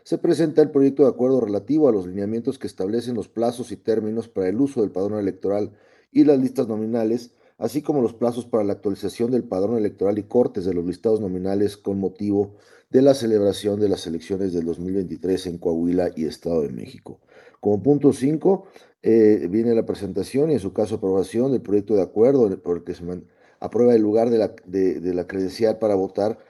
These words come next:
que deberá marcar el instrumento a utilizarse en la jornada electoral del cu-, cuatro de junio de dos mil veintitrés, así como, eh, las elecciones extraordinarias y consulta popular que, en su caso, tengan lugar el próximo año.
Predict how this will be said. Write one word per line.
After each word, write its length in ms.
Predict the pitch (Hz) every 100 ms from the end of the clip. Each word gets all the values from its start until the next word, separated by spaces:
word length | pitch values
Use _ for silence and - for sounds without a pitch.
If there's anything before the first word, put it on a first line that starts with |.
| _ _
que 80 | -
deberá 440 | 123 120 131 151 156
marcar 340 | 147 139 143
el 60 | 143
instrumento 520 | 120 117 117 131 131
a 40 |
utilizarse 580 | 123 120 117 110 131 113
en 60 | 123
la 60 |
jornada 300 | 107 95 110
electoral 380 | 113 104 110 107
del 140 | 110 -
cu-, 300 | - 98 101
cuatro 340 | 104 101 113
de 80 | 95
junio 260 | 104 110
de 100 | 107
dos 140 | 95 87
mil 100 | 104
veintitrés, 580 | 113 123 139 147 151 - _ _ _
así 260 | - 107 120
como, 400 | - 123 127 -
eh, 200 | 117 107
las 180 | 98 101
elecciones 480 | 98 95 120 120 113
extraordinarias 720 | - 101 98 107 120 113 113
y 60 |
consulta 380 | - 85 107 104
popular 560 | - 90 - 107 113 110
que, 140 | 95
en 100 | 92
su 180 | 90 90
caso, 480 | 101 101 104 107 104 _ _ _ _
tengan 340 | 101 104 104
lugar 300 | 98 92 95
el 100 | 92
próximo 520 | 90 82 - 71 67
año. 200 | 57 -